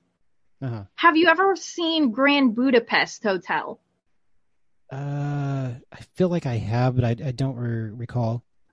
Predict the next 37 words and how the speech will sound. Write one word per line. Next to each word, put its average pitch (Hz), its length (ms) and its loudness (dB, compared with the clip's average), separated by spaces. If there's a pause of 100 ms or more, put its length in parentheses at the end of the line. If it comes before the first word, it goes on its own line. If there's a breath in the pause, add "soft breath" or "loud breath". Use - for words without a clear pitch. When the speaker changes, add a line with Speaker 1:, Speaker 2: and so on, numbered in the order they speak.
(560 loud breath)
Speaker 2:
Okay, 254 200 6
that's 262 280 6
your 285 120 6
homework. 233 500 4
It's 240 240 0
not 269 220 8
a 311 60 4
scary 269 400 4
movie, 254 320 4
but 220 400 6
it's, 240 360 0
I 233 140 8
know 247 200 8
you'll 247 300 6
love 226 200 6
it 220 100 4
and 220 100 2
you'll 214 140 6
appreciate 226 540 4
it 208 100 2
because 214 320 -2
it's 214 220 4
a 202 80 2
masterpiece. 190 1040 -2
It 220 120 6
is 208 140 4
a 190 60 2
work 208 300 0
of 220 180 0
art. 208 300 4
The 202 100 -2
colors 240 540 4
pop 220 500 2
out 202 180 4
of 208 60 0
your 196 140 -2
screen. 196 580 -6